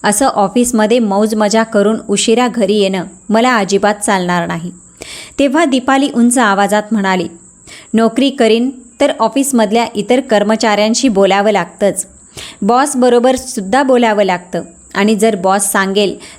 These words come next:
तर उशिरापर्यंत कामही करावं लागतं, पण मी ही नोकरी सोडू शकत नाही."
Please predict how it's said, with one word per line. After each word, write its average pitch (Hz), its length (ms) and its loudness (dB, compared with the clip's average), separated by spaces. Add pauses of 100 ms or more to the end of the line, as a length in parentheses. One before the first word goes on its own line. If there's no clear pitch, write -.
तर 302 120 2
उशिरापर्यंत 262 840 0 (180)
कामही 220 420 2
करावं 208 360 0
लागतं, 175 360 -4 (540)
पण 247 140 4
मी 240 160 4
ही 240 220 2
नोकरी 214 360 0
सोडू 208 320 2
शकत 214 400 -2
नाही." 170 260 -4